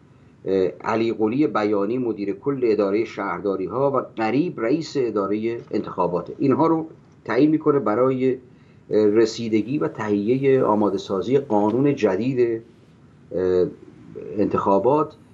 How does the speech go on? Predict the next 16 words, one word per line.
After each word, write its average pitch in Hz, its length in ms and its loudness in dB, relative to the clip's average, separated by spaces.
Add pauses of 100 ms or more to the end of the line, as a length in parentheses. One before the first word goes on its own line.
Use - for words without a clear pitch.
(120)
به 113 80 4
منظور 110 460 0
تشکیل 113 420 -4
انجمن‌های 104 840 -2
شهر 151 480 -2 (300)
و 110 80 0
بهبود 127 480 0
امور 135 300 0
شهرستان‌ها. 120 640 -2
از 127 300 -4
مجموعهٔ 160 840 0
اینها 151 500 0 (320)
در 117 140 -2
چهاردهم 117 760 -4
شهریور 95 560 -6
ماه 135 320 0